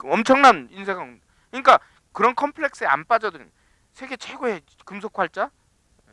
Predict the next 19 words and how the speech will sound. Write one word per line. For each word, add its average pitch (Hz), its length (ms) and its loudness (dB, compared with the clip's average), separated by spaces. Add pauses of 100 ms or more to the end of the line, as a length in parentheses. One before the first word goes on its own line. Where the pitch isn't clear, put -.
(560)
꼭 - 320 2
그렇게까지, 175 840 -2 (800)
그거보다 247 380 2
더 208 160 0
위대한 196 400 2
게 208 80 -6
있어요. 156 420 -2
시-, - 200 -16
통일 240 300 -4
신라 202 280 2
시대 165 200 -4
때 160 180 -4
이미 156 260 -8 (460)
목판 180 400 0
활자 131 460 4
했잖아요. 120 520 -6
무구정강 143 580 -2
다란이경. 92 760 -6 (220)
어. 92 180 -20